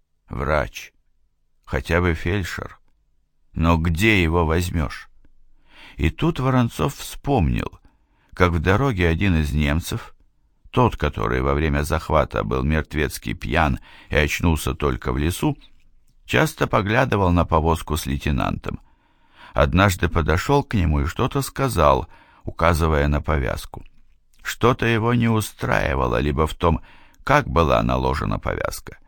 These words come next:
либо он всё же имел в виду состояние раненого. Но Калюжный оттолкнул немца, видимо, думая, что тот снова претендует на то, чтобы его везли на телеге.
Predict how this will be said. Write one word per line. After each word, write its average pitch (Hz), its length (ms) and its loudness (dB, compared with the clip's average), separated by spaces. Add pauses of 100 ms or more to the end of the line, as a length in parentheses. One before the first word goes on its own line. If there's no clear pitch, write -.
(480)
либо 151 240 4
он 151 180 6
всё 151 200 0
же 135 200 0
имел 123 240 4
в 110 40 -4
виду 113 340 -2
состояние 104 840 2
раненого. 55 640 0 (800)
Но 101 220 6
Калюжный 104 600 4
оттолкнул 98 680 2
немца, 87 420 2
видимо, 80 360 2
думая, 80 360 2
что 67 180 -6
тот 71 200 -2
снова 80 320 0
претендует 71 640 -2
на 67 120 -2
то, 78 160 -2
чтобы 65 320 -4
его 73 200 0
везли 73 380 -2
на 69 120 0
телеге. 62 560 -6